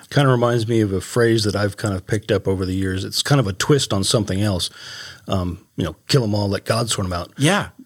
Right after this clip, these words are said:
Speaker 1: It actually should be, "Love 'em all, let God
Speaker 2: Like
Speaker 1: sort them out."
Speaker 2: <laughs> Exactly.
Speaker 1: Right?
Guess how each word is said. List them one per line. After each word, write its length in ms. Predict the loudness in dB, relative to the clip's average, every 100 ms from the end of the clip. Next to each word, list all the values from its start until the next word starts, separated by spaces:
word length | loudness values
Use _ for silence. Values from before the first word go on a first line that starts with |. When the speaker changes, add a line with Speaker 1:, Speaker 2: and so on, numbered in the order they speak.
| _ -4
Speaker 1:
It 100 | -2
actually 280 | -2 -2
should 180 | -2 -2
be, 120 | -4
"Love 320 | -4 2 2 4
'em 140 | 0
all, 380 | -2 -4 -6 _ _
let 240 | -4 -4 -2
God 240 | 0 0
Speaker 2:
Like 180 | -2 -4
Speaker 1:
sort 280 | -4 -4 -6
them 120 | -10
out." 180 | -10 -6
Speaker 2:
<laughs> 120 | 0
Exactly. 500 | 2 2 -2 -8 -6
Speaker 1:
Right? 200 | -4 -6